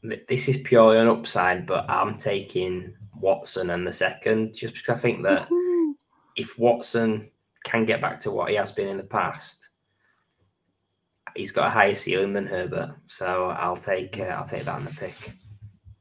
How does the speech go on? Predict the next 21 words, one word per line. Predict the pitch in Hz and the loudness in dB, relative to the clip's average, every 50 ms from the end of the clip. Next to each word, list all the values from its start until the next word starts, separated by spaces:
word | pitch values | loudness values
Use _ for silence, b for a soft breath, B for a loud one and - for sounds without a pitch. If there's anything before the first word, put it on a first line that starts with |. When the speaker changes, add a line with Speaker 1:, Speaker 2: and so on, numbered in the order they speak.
| _ _ _ _ _ - - - _ - | _ _ _ _ _ -20 -20 -20 _ -14
Speaker 2:
Okay, | - - 104 92 92 - - - | -8 -6 -4 -4 -6 -6 -6 -2
I'll | 127 131 | -2 0
take | 131 - 156 127 - | 4 4 2 4 4
Herbert, | 123 113 107 104 110 101 - | 4 4 4 4 2 0 2
but | - 110 104 - - - | 2 2 2 2 0 -2
I | 110 110 | -2 -2
thought | - 123 110 | 0 0 0
that | 98 104 92 | 0 0 -2
was | 104 101 | -2 0
really | 107 104 95 92 | 0 0 0 0
close | - - 92 90 90 - - | -4 -4 -6 -6 -6 -6 -10
in | - | -14
terms | - 107 95 92 92 | -10 -10 -10 -10 -10
of | 98 - | -12 -10
value. | 92 87 85 92 92 90 | -8 -8 -6 -6 -6 -4
Speaker 1:
It | 87 80 | -4 -2
was. | 80 90 95 95 95 90 | -2 -2 0 0 -2 -2
Speaker 2:
Uh, | - - _ _ b b b b b b b b b b - _ | -4 -8 _ _ b b b b b b b b b b -20 _
scenario | - - 123 120 127 131 131 123 123 117 | -8 -2 2 4 4 6 6 6 4 4
three, | 110 - - 117 117 113 104 98 95 95 98 _ - | 0 -2 0 4 4 4 4 4 0 -4 -10 _ -8
J-, | - - | -8 -8